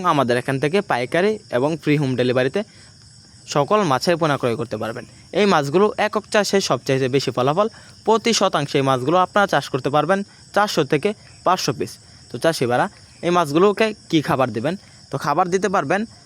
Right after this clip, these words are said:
যে সরিষার খোল দিয়ে, কুড়া, ভুসি বা খুদ দিয়ে, চাল দিয়ে, যে কোনো রেশনের চাল দিয়ে যে কোনোভাবে আপনারা খাবার বা-, বানাতে পারবেন। যে কোনো খাবার এই মাছগুলো খেয়ে থাকে। তো এই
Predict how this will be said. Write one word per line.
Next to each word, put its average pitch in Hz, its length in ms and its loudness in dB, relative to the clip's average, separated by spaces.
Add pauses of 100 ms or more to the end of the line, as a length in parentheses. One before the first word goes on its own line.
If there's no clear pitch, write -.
(160)
যে 127 80 2 (100)
সরিষার 165 420 2
খোল 156 220 2
দিয়ে, 165 200 4 (380)
কুড়া, 170 320 4
ভুসি 139 400 2 (460)
বা 123 160 0 (140)
খুদ 151 180 4 (120)
দিয়ে, 170 160 4 (100)
চাল 185 220 2
দিয়ে, 180 180 4
যে 233 140 0 (100)
কোনো 180 140 2 (160)
রেশনের 151 440 0
চাল 180 180 2
দিয়ে 170 120 2
যে 151 140 2 (100)
কোনোভাবে 170 880 -4
আপনারা 160 320 0 (120)
খাবার 131 240 0
বা-, 123 220 0 (160)
বানাতে 131 340 0
পারবেন। 127 260 0 (180)
যে 151 120 2
কোনো 170 180 0
খাবার 156 280 0
এই 147 140 2
মাছগুলো 127 320 0 (260)
খেয়ে 127 180 0
থাকে। - 260 -8 (340)
তো - 100 -18
এই 190 60 4